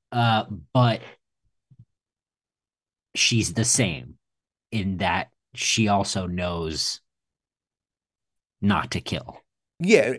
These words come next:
Speaker 1: and, and I think that the distinction she makes in, uh, about herself in this, it's like, "Oh, I grew up with crime, whereas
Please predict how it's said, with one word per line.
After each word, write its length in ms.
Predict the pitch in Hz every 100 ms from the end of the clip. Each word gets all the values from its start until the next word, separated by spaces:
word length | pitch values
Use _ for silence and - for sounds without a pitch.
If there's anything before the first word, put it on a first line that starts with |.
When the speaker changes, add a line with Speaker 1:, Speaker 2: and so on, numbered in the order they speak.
| -
Speaker 1:
and, 180 | 147 147
and 100 | 151
I 60 |
think 200 | 151 175
that 120 | 143 135
the 80 |
distinction 460 | 127 127 - 156 135
she 160 | 123 117
makes 220 | 117 113
in, 100 | 113
uh, 180 | 110 -
about 220 | 113 107
herself 380 | 98 - 107 107
in 80 | 101
this, 160 | 101 -
it's 140 | -
like, 220 | 92 - _ _ -
"Oh, 160 | 123 117
I 120 | 120
grew 300 | 127 127 120
up 140 | 120
with 160 | 117 107
crime, 520 | - - 123 113 107
whereas 360 | 107 107 107